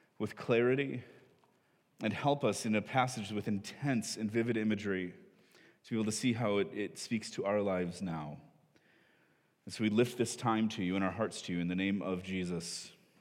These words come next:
Amen. Amen. Do you remember the, the Bible story about the Tower of Babel? Even if you didn't grow up going to church, that might be one that you,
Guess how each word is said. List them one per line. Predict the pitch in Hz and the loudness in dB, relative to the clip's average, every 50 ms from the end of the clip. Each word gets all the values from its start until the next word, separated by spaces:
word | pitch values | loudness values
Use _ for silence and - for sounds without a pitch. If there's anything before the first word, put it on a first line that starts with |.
| _ - - - | _ -20 -14 -8
Amen. | - 90 85 82 80 76 73 73 71 71 71 - - - _ _ _ _ _ _ _ _ _ _ _ _ _ _ _ _ _ - - | -6 -4 -4 -4 -4 -6 -6 -8 -8 -10 -12 -14 -20 -20 _ _ _ _ _ _ _ _ _ _ _ _ _ _ _ _ _ -16 -12
Amen. | 90 85 82 80 78 - - - - - _ _ _ _ _ _ _ _ _ _ _ _ _ _ - - - - - - - - - - - _ - | -12 -10 -10 -12 -12 -14 -14 -14 -16 -18 _ _ _ _ _ _ _ _ _ _ _ _ _ _ -20 -20 -20 -20 -20 -20 -20 -20 -20 -20 -14 _ 0
Do | 139 | 2
you | 185 | 4
remember | 240 269 254 233 196 | 6 6 6 8 8
the, | 165 139 127 127 120 131 | 8 8 8 6 2 4
the | 123 131 127 120 110 107 104 98 - - | 8 8 8 8 8 4 0 -2 0 4
Bible | 120 131 131 131 131 123 | 6 8 8 8 6 2
story | 127 - - - 113 110 107 98 | 0 -2 0 2 4 4 4 4
about | 98 87 90 87 82 | 4 4 2 2 0
the | 104 | -2
Tower | 87 - - - 110 110 110 107 107 101 | -6 -6 -4 0 2 2 4 4 4 2
of | 92 87 87 | 2 0 -2
Babel? | 92 87 90 92 98 101 98 98 98 - - - - - _ _ _ _ _ _ - | -2 0 0 0 0 0 -2 -2 -6 -10 -16 -20 -20 -20 _ _ _ _ _ _ 0
Even | 135 143 175 226 | 2 4 6 6
if | 220 208 | 6 6
you | 214 | 6
didn't | 185 180 160 135 127 123 | 6 6 6 4 0 2
grow | 123 139 135 131 | 6 8 10 10
up | 127 113 | 8 8
going | 120 123 120 117 | 6 4 4 4
to | 107 | 4
church, | 98 - 120 104 104 - | 2 2 2 2 2 2
that | 135 127 | 2 2
might | 127 127 127 | 2 2 4
be | 139 | 2
one | 120 107 98 95 | 2 2 2 2
that | 104 90 | 2 0
you, | 110 104 101 | 0 0 -2